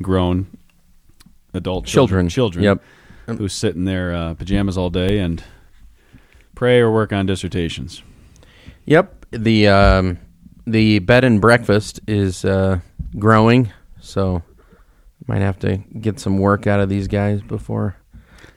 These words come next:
Speaker 2: too long.
Speaker 1: He did, uh, assert his, uh, alpha dominance, though, over a house meeting tonight, which I think was good.
Speaker 2: That was good.
Speaker 1: How'd you feel that power?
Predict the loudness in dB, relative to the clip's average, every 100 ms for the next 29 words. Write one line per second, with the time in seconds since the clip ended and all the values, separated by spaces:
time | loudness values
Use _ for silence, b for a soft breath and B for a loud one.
0 | b 2 4 6 4 2 -2 b b -4
1 | 0 2 2 2 0 0 -2 -6 -4 -4
2 | -4 -6 -6 -6 -6 -4 -6 -6 -6 -6
3 | -6 -8 -8 -6 -4 -4 -4 -6 -4 -4
4 | -4 -4 -4 -4 -6 -4 -4 -4 -4 -2
5 | -2 -4 -8 -10 -10 -10 -8 -6 -8 -10
6 | B B B -6 -4 -2 -4 -4 -2 -2
7 | -4 -4 -2 -4